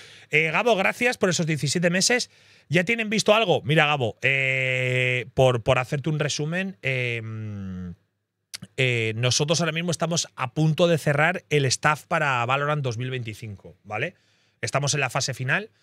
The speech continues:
Hemos hecho tres fases de diferentes, eh, entrenadores con su, con su staff. Hemos, eh, eh, hablado y entrevistado en total a unos doce perfiles diferentes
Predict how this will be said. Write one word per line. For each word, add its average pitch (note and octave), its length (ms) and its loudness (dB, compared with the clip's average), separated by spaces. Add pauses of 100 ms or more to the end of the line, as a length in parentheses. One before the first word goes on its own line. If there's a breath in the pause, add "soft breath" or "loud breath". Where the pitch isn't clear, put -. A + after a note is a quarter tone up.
(220 soft breath)
Hemos C3+ 220 -2
hecho C#3+ 240 -2
tres D3 320 -2
fases D#3+ 540 -4
de B2 160 -2
diferentes, B2 760 -4
eh, A2 420 -2 (120)
entrenadores A2+ 720 0
con A2 260 -2
su, G#2+ 340 -4
con A2 180 -2
su G#2 340 -4
staff. D#3 420 -6 (520 soft breath)
Hemos, C3+ 1200 -2
eh, A#2 380 -2 (300)
eh, A2+ 400 0
hablado C3+ 560 0
y B2 120 -2
entrevistado B2 680 -2
en A#2+ 120 -4
total C3 340 -2
a B2+ 60 0
unos A#2 400 -4
doce C3 360 2
perfiles A#2 480 -2
diferentes A2+ 680 -6